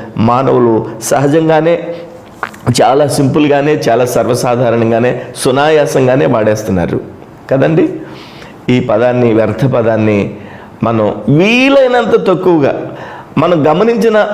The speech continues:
ప్రతిసారి ఆ పదాన్ని అవాయిడ్ చేస్తూ, ఆ పదాన్ని తప్పించుకుంటూ మనం మాట్లాడడానికి ప్రయత్నం చేద్దాం. నేను కూడా ప్రాక్టీస్ చేస్తాను. మీరు, మీరు ఈ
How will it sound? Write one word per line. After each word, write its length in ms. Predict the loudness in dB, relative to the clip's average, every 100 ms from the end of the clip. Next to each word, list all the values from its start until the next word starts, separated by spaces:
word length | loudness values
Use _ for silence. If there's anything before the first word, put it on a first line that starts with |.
| -2
ప్రతిసారి 640 | 0 0 2 2 2 0 0 -2
ఆ 60 |
పదాన్ని 540 | 0 0 2 2 2 0 -2 -10 -4 -2
అవాయిడ్ 480 | 2 2 2 0 0
చేస్తూ, 240 | 0 0 -2
ఆ 40 |
పదాన్ని 400 | 0 0 0 0
తప్పించుకుంటూ 840 | 0 -2 0 -2 0 0 2 2 0 -4 -12 -8 -2
మనం 300 | 0 0 0
మాట్లాడడానికి 640 | -2 0 0 0 0 0
ప్రయత్నం 460 | 2 0 0 -2 0 0
చేద్దాం. 240 | 2 2
నేను 160 | 2 2
కూడా 160 | 0
ప్రాక్టీస్ 500 | 0 -2 -2 -4 -2
చేస్తాను. 400 | -2 -2 -4 -4 -8 -14 -16 -16 -14 -2
మీరు, 260 | 2 4 4 2 -2 -8 -12 -18 -20 -2 0
మీరు 220 | 2 2 2 2 -2 -10 -10 0
ఈ 120 | 2